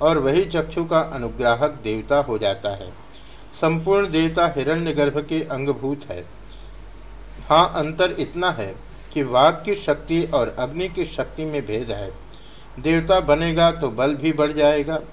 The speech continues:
अपने क्षेत्र की सर्वज्ञता बढ़ जाती है, इसलिए उनका पूजन यदि कोई भक्त करता है,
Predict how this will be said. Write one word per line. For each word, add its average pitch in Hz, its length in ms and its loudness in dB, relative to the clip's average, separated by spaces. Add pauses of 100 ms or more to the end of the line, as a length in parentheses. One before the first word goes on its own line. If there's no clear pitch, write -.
(480)
अपने 185 300 0
क्षेत्र 170 500 -2
की 180 120 0
सर्वज्ञता 151 680 2
बढ़ 117 200 0
जाती 143 400 0
है, 151 200 -4 (460)
इसलिए 190 320 2
उनका 160 400 2
पूजन 156 460 -2
यदि 131 260 0
कोई 127 300 -2
भक्त 143 420 -4
करता 117 340 2
है, 104 220 -2